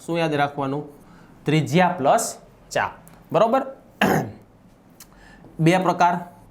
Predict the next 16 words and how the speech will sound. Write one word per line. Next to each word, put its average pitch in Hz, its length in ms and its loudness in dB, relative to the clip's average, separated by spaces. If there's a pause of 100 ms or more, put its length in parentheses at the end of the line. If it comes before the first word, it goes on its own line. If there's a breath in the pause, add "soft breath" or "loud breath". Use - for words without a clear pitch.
(920)
પહેલું 139 300 0 (3000)
લઘુ 139 340 4
વૃતાંશ, 175 460 2 (1800)
બીજું 135 420 2 (1900)
ગુરુ 131 240 6 (260)
વૃતાંશ. 127 460 0
તો 170 80 2
જેવી 185 260 4
ચાપ 196 300 2
એવું 160 240 2
વૃતાંશ, - 340 -6 (140)
લઘુ 165 240 2
ચાપ 147 240 0
તો 175 80 -4
લઘુ 160 200 2
વૃતાંશ. 107 380 -6